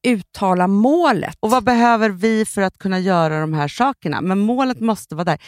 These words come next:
Speaker 2: Men det var så himla spännande för att, eh, för några veckor sedan så hade vi, eh, säljkonferens
Speaker 1: Mm.
Speaker 2: på jobbet. Och då, Carolina då, som är, eh, säljchef, hon pratade om, för att hon, hon har alltid jobbat massa olika saker, men hon började sin, liksom, resa som säljare för ett par år sedan med, liksom, en tom,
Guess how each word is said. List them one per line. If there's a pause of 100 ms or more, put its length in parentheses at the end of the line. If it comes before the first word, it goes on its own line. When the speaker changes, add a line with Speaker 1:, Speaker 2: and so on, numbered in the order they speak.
(240)
Speaker 2:
Men
det
var
så
himla
spännande
för
att, (140)
eh,
för
några
veckor
sedan (440)
så
hade
vi,
eh,
säljkonferens
Speaker 1:
Mm.
Speaker 2:
på
jobbet. (380)
Och
då, (120)
Carolina
då,
som
är,
eh, (400)
säljchef,
hon
pratade
om,
för
att
hon, (480)
hon
har
alltid
jobbat
massa
olika
saker,
men
hon
började
sin,
liksom,
resa
som
säljare
för
ett
par
år
sedan
med,
liksom,
en
tom,